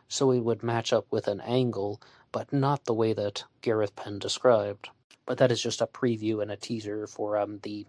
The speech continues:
interview that I did with him. Once again, please visit the Zodiac Killer channel. But with Michael Cole's theory,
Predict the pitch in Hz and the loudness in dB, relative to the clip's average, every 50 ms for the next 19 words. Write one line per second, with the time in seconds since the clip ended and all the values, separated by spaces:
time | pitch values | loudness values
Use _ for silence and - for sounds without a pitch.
0 | _ - 123 117 - 117 107 110 113 113 104 - 107 107 107 107 110 107 - 104 | _ -8 -6 -6 -4 -4 -4 -2 -2 -2 0 2 4 4 2 2 0 -6 -8 -4
1 | - 120 113 110 110 110 _ _ _ _ - - 135 123 - 113 107 104 - - | -2 -2 -2 -2 -4 -10 _ _ _ _ -2 -2 0 0 2 0 0 0 2 2
2 | 175 151 113 104 110 101 - 104 95 - 107 104 104 - - 113 107 104 101 95 | 2 2 2 2 0 -2 -2 -4 -8 -6 -6 -6 -6 -4 -2 -2 -2 -2 -4 -6
3 | 101 - - - 107 107 101 95 - - 110 110 113 110 107 - - - - - | -6 -8 -8 -6 -6 -6 -6 -4 -2 -2 -2 -2 -2 -4 -6 -8 -16 -20 -20 -20
4 | _ _ - _ _ _ _ _ _ _ _ _ _ _ _ _ _ _ - - | _ _ -20 _ _ _ _ _ _ _ _ _ _ _ _ _ _ _ -6 -6
5 | - - 175 254 254 - 208 196 190 185 - 170 - - - 123 117 113 - - | -2 2 4 4 4 4 2 0 2 2 2 0 0 2 2 2 2 2 0 0
6 | 117 107 101 101 95 98 - | -2 -2 -2 -6 -12 -14 -18